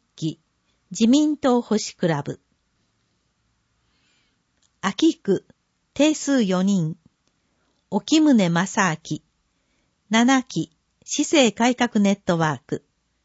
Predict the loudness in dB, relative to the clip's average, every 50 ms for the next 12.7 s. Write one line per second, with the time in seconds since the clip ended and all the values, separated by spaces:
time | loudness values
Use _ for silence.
0 | _ _ _ _ _ _ _ _ _ _ _ 0 2 2 4 4 2 0 0 -4
1 | -4 -2 -2 -4 -2 0 0 -2 -2 -6 -16 _ -8 -8 -8 -8 _ _ _ _
2 | _ _ _ _ _ _ _ _ _ -8 -8 -6 -4 -2 -2 -4 -4 -6 -10 -10
3 | -10 _ _ _ _ _ _ _ _ _ _ _ 0 2 4 4 6 4 2 0
4 | -2 0 0 0 0 0 0 -2 -2 -2 -6 -8 -6 -2 -2 0 -2 -2 -4 -10
5 | -12 _ _ _ _ _ _ _ _ _ _ _ _ _ _ _ _ _ _ _
6 | _ _ _ _ _ -4 0 2 2 2 0 0 -2 -4 -2 -4 -8 -8 -6 -4
7 | -2 0 2 0 0 0 -4 -4 -2 -2 -4 -4 _ _ _ _ _ _ _ _
8 | _ _ -4 -4 -4 _ _ _ -8 -6 -6 -6 -6 _ _ _ _ _ _ _
9 | _ _ _ _ 0 2 4 4 4 4 2 0 0 0 0 2 2 0 0 0
10 | 2 4 4 4 2 2 0 -2 -4 -2 -2 -4 -6 -8 -12 -12 _ _ _ _
11 | _ _ _ _ _ _ _ _ _ _ _ _ _ _ _ -2 2 4 4 4
12 | 4 2 0 0 0 2 2 0 0 0 -2 -2 0 -2